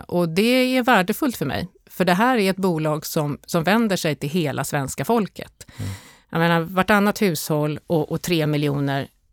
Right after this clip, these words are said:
Speaker 1: människor har sitt långsiktiga sparande hos oss. Vi är hela Sveriges försäkrings- och sparandebolag. Och, och då är det också viktigt att, att man kan ha förståelse att Sverige ser inte ut på ett sätt.
Speaker 2: Nej.
Speaker 1: Det är väldigt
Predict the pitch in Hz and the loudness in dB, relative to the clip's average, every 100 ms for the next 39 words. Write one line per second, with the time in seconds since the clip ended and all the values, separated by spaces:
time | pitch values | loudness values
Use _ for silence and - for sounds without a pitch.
0 | - 180 156 143 135 147 143 147 143 165 | -6 -2 0 0 -2 -2 -2 -2 0 0
1 | 143 - 139 143 - 165 170 214 185 - | 0 -2 -2 -4 -2 0 2 2 0 -4
2 | 135 - - _ - - _ 202 220 208 | -8 -8 -14 _ -20 -20 _ 2 4 6
3 | 202 180 143 156 139 139 139 - - - | 4 2 0 -2 -2 -4 -6 -12 -12 -6
4 | - 143 139 139 - - - - 135 139 | -2 -2 -2 -4 -8 -12 -6 -2 0 0
5 | 185 220 - 170 - - 165 175 165 214 | 0 0 0 -4 -4 -2 0 0 2 4
6 | 190 170 - 160 180 - 190 - - 156 | 4 2 0 0 -2 -2 -4 -2 -2 -2
7 | - - - - - 156 - 147 139 139 | -6 -20 -20 -20 -8 -6 -2 -2 0 -2
8 | 135 139 _ _ _ - 139 - 185 175 | -2 -4 _ _ _ -8 -6 -2 0 0
9 | 143 139 - - 175 160 170 190 170 180 | 0 -4 -6 -2 0 2 2 2 4 2
10 | 165 - - - 208 - - - - - | 0 -8 -4 2 2 0 -10 -14 -18 -20
11 | - 147 127 98 165 165 175 190 180 160 | -18 -10 -6 0 2 2 2 2 2 0
12 | 151 - - | -4 -8 -16